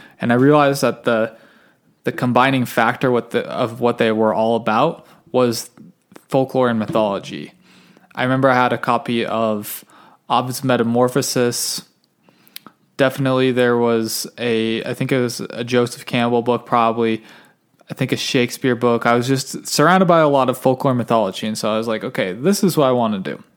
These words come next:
So finally I had that set, and then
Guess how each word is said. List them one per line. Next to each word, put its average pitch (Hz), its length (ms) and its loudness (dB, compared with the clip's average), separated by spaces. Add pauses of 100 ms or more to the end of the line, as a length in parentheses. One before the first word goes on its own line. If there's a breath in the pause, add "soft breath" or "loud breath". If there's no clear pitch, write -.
So 120 300 0 (440 loud breath)
finally 175 320 4
I 165 80 4
had 143 220 2
that 143 140 2
set, - 540 -4 (260 loud breath)
and 117 140 -2
then 123 320 0